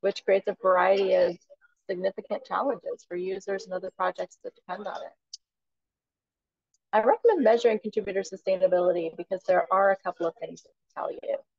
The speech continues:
First, how big of an issue is your current contributor situation? If it's like the one on this slide, you really should focus on getting a few more people who can contribute and eventually be moved into leadership roles like maintainer. You might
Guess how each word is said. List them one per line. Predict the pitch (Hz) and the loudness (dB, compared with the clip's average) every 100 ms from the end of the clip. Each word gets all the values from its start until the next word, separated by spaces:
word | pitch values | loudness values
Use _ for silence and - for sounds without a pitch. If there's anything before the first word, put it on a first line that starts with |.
| _ _ - | _ _ 0
First, | 208 214 208 | 2 2 -2
how | 190 | 0
big | 185 | -2
of | 175 | -2
an | 175 | -6
issue | 165 - 180 175 | -8 -8 -6 -2
is | 165 175 - | -2 -4 -6
your | 202 | -8
current | - 214 - | -4 -4 -4
contributor | 220 - 214 214 220 | -12 -10 -6 -4 -4
situation? | - 214 214 202 - 247 247 247 _ | -6 -8 -4 -4 -4 -6 -6 -10 _
If | 185 - | -8 -6
it's | - - | -4 2
like | 190 190 | 2 2
the | 196 | 0
one | 190 185 | 0 0
on | 185 | -4
this | 175 - - | -6 -12 -2
slide, | 160 165 208 208 | 0 0 -2 -4
you | 165 | -4
really | 175 170 180 | 0 0 0
should | - - | -4 -2
focus | 165 165 196 175 | 0 0 -4 -4
on | 165 | -2
getting | 165 165 165 | -2 -4 -8
a | - | -10
few | 165 | -4
more | 160 165 | -2 -2
people | 151 - 202 254 - | -4 -2 0 0 -6
who | 185 | -10
can | - 170 | -10 -14
contribute | _ - 156 180 247 - - _ _ _ _ | _ -10 -4 0 0 -2 -20 _ _ _ _
and | 185 | -2
eventually | 180 175 - 180 175 | 2 0 0 -2 -2
be | 175 | -2
moved | 170 170 | -2 -2
into | 175 170 | -4 -6
leadership | 165 156 170 180 170 170 | -6 -6 -8 -10 -8 -4
roles | 170 196 | -4 -4
like | 180 - | -10 -14
maintainer. | - _ - 165 175 247 - _ _ _ _ _ _ _ - | -18 _ -18 -10 -8 -8 -10 _ _ _ _ _ _ _ -2
You | 254 | 2
might | 311 | 4